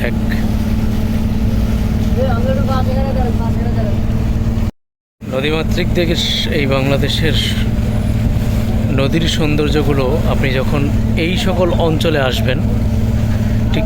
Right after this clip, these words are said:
তখনই কিন্তু এই সৌন্দর্যগুলো অবশ্য আপনার চোখে পড়বে। তবে আমরা,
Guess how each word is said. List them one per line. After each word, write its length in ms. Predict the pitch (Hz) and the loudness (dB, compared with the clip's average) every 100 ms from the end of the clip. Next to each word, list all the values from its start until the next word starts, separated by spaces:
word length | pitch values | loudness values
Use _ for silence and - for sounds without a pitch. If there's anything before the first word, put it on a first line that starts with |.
| - | 0
তখনই 340 | 143 160 160 | 0 0 0
কিন্তু 420 | 160 151 165 151 - 113 - - - | 0 0 0 2 0 0 0 0 0
এই 200 | 143 135 135 - - | 0 -2 -2 0 0
সৌন্দর্যগুলো 840 | - 175 156 151 147 147 143 135 | 0 0 2 2 0 0 0 2
অবশ্য 360 | 127 123 - 147 | 2 0 0 0
আপনার 360 | 135 - 131 117 | 0 0 0 2
চোখে 260 | 127 - - | 0 0 0
পড়বে। 260 | 127 120 143 | 0 0 0
তবে 200 | 147 151 | 2 2
আমরা, 320 | 143 143 | 2 2